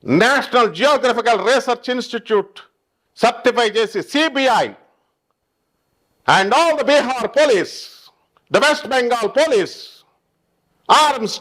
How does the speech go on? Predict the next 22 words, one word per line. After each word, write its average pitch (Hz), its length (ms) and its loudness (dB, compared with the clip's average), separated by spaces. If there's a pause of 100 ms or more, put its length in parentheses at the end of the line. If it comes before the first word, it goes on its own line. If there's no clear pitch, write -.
(100)
drop 294 380 -2
out - 180 -4 (960)
two 311 260 -4
thousand, 226 580 0 (2000)
ఆ, 139 520 4
ఏ, 175 340 4
ఏ 208 100 2
ఇయర్? 185 180 2
నైన్టీన్ 240 320 0
నైన్టీ 240 220 0
ఫైవ్, 233 400 2
arms 226 340 2 (220)
drop 240 260 2
out 202 80 0 (280)
నైన్టీన్ 196 480 -4
నైన్టీ 202 240 -2
ఫైవ్ 208 140 -2
కొట్టి 226 360 -4
చూడండి 175 260 -2
పురూలియా 226 540 0
జిల్లా 156 380 -2
అని. 101 200 -8